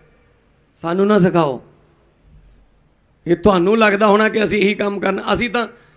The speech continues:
ਇੱਕ ਇਹਨਾਂ ਦਾ ਹੋਰ ਪੰਗਾ ਹੈ ਲੀਡਰਾਂ ਦਾ। ਇਹਨਾਂ ਦੇ ਜਿਹੜੇ ਜਵਾਕ ਜੇ ਨੇ ਆ, ਆ ਸਾਰੇ ਆ ਜਿਹੜੇ,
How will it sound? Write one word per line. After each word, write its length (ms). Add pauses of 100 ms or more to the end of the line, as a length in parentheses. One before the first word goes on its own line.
(140)
ਇੱਕ 180
ਇਹਨਾਂ 180
ਦਾ 140
ਹੋਰ 240
ਪੰਗਾ 300
ਹੈ 60
ਲੀਡਰਾਂ 360
ਦਾ। 180 (1400)
ਇਹਨਾਂ 180
ਦੇ 60
ਜਿਹੜੇ 160
ਜਵਾਕ 360
ਜੇ 160
ਨੇ 100
ਆ, 220 (380)
ਆ 40
ਸਾਰੇ 320
ਆ 140
ਜਿਹੜੇ, 200